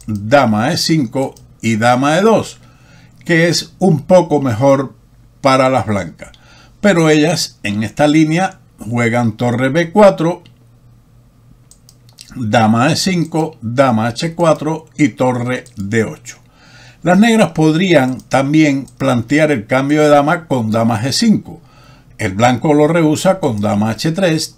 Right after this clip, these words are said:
torre G ocho, G tres, quitándose de cualquier posibilidad de un mate en G dos, H cinco, torre C cuatro, B seis y dama G dos, donde las blancas tienen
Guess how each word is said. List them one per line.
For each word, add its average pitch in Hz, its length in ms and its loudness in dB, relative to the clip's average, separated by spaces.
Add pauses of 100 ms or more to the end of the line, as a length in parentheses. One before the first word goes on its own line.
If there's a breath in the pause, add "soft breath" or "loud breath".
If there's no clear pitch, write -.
(200)
torre 117 400 0
G 156 140 -2
ocho, 147 440 -4
G 113 300 -6
tres, 147 480 -4
quitándose 104 640 -4
de 117 140 -6
cualquier 104 440 -8
posibilidad 123 640 -4
de 117 60 -4
un 104 120 0
mate 107 260 -2
en 120 100 -4
G 156 120 -2
dos, 165 300 0 (480 loud breath)
H 123 320 0
cinco, 151 600 -2
torre 131 300 -2
C 117 240 -10
cuatro, 147 440 0
B 147 240 -2
seis 120 560 -6 (180)
y 127 160 2
dama 113 340 0
G 160 100 -2
dos, 202 340 0 (420 loud breath)
donde 190 380 2
las 147 160 0
blancas 151 420 -4
tienen 160 420 0